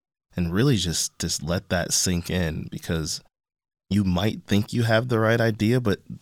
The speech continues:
if you just tweak it a little bit, it could be just, it could be better. And so, you know, a lot of the work that, that I do outside of this is around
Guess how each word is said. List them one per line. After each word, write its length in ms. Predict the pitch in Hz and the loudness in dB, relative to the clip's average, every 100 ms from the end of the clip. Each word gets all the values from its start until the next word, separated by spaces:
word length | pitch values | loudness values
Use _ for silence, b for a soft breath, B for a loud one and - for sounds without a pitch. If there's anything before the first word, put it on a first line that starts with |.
| _ - | _ -10
if 140 | - | -6
you 80 | 92 | -2
just 240 | 101 92 | -2 -2
tweak 240 | - 90 92 | -2 -2 -2
it 60 | |
a 60 | 80 | 0
little 220 | 80 101 | 0 0
bit, 300 | 87 76 - _ _ _ _ _ - | -2 -4 -4 _ _ _ _ _ -8
it 100 | 82 | -4
could 120 | 87 | -2
be 120 | 80 76 | 0 -2
just, 240 | 78 - | -4 -4
it 100 | 85 | -4
could 100 | - | -4
be 120 | 80 71 | -4 -2
better. 340 | 82 82 78 | 0 0 -2
And 180 | 78 78 | -2 -2
so, 420 | - 76 73 - _ _ _ _ | -2 -2 -4 -8 _ _ _ _
you 80 | 76 | -6
know, 100 | 62 - - | -6 -6 -4
a 80 | 85 | 0
lot 240 | 87 92 | 0 0
of 80 | 92 | 0
the 80 | 82 | 0
work 320 | 82 85 - | -2 -4 -4
that, 240 | 78 71 - _ - | -2 -2 -4 _ -6
that 180 | 78 - - | -6 -6 -4
I 200 | 82 92 | 0 0
do 240 | 80 82 80 | 0 -4 -4
outside 440 | 50 - 92 101 | -6 -2 0 2
of 80 | 73 | 2
this 200 | 76 - | -2 -2
is 120 | 82 | -2
around 500 | 76 76 73 71 - | -2 -2 -2 -4 -6